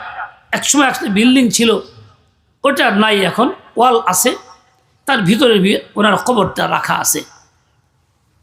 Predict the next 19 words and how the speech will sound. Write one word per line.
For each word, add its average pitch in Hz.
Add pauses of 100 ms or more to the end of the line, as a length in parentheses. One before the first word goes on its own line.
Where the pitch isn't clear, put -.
(340)
গেলাম 233
সেখানে, 196 (500)
সালাম 240
দিয়ে 196
দাঁড়াইলাম। 180 (500)
সুন্নত 294
তরিকার 233
নিয়ম 220
হলো 180
এই, 311 (340)
কবরস্থানে 208
গেলে 226
সালাম 196
দাও, 170 (300)
"আসসালামু 196
আলাইকুম 190
ইয়া 185
আহলাল 180
কুবুর," 190